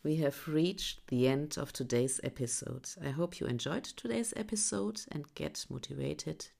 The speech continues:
to share these insights with your friends and family. And if you are a parent or a teacher, you can speak with your kids and students about these hacks.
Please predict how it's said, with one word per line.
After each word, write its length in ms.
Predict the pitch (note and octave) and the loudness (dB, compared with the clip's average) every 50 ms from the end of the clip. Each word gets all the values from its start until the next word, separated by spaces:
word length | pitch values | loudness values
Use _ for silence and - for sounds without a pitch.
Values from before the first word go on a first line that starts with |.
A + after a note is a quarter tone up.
| _ | _
to 140 | - - C#3 | -10 -6 -2
share 440 | - - - - C#3+ C3 C3 C3+ C#3 E3 D#3 | 0 0 0 2 2 0 0 -2 -6 -10 -8
these 460 | C#3+ D3+ E3+ F3+ G3 F#3 - - - - | 0 2 2 2 2 0 -2 -4 -4 -2
insights 760 | C#3+ C3 C3 C3+ - - - C#3+ C3+ C#3 C#3 - - - - _ - - - - - - - - - _ - | -2 -2 0 0 -2 -4 -2 -2 -2 -4 -4 -8 -12 -14 -16 _ -20 -20 -18 -16 -16 -16 -16 -18 -18 _ -2
with 240 | B2+ B2 A#2 - C3 | 0 0 0 -2 -6
your 100 | B2+ A#2 | -8 -8
friends 540 | - - - C#3 C3+ C3+ C#3+ - - - - | -8 -8 -2 0 0 0 0 -2 -6 -6 -4
and 140 | E3+ D#3+ D#3 | -6 -6 -6
family. 580 | - - D3 C3+ C3 A#2+ A#2+ - - C3+ C3+ - _ _ _ _ _ _ _ - - - - - - | -4 -4 -4 -4 -4 -4 -4 -4 -6 -6 -10 -14 _ _ _ _ _ _ _ -20 -20 -20 -20 -14 -6
And 160 | - B3 A#3+ | -4 -2 0
if 220 | - F4+ F4 - - | 2 0 2 2 2
you 80 | C4+ | 4
are 140 | - G#2 F#2 | 4 4 4
a 40 | - | 4
parent 560 | - - - F3 D#3+ D#3+ F3 F#3 F#3 G3 F#3+ - | 2 0 4 4 6 8 8 6 6 4 2 0
or 120 | - C#3+ | 0 0
a 40 | C#3 | 0
teacher, 480 | - - - D#3 D3 D3 - - - F3+ | 0 -2 0 0 0 0 0 0 2 0
you 160 | F3+ F3+ F3 | 0 0 -2
can 180 | F3+ G3 F3+ F3 | -2 -2 -2 0
speak 400 | - - - G3 G#3 G#3+ - - | -2 0 2 2 0 0 0 -2
with 220 | E3 D#3 - - | -2 -2 0 -2
your 100 | C3+ B2+ | -4 -4
kids 340 | - - - E3+ E3+ - - | 0 0 0 0 0 -2 -4
and 120 | C#3 C3 | -4 -4
students 520 | - - - - C#3+ C#3+ D3+ D3+ D3+ - - | -4 -4 -2 -2 0 2 2 0 0 -2 -4
about 460 | - - - B2+ B2 B2+ - - - | -4 -2 0 0 0 -2 -4 -4 -2
these 340 | - A#2 B2 C3+ - - - | -2 0 0 0 0 0 0
hacks. 500 | - C3 - - - - - - - | -2 -4 -6 -4 -4 -4 -4 -6 -6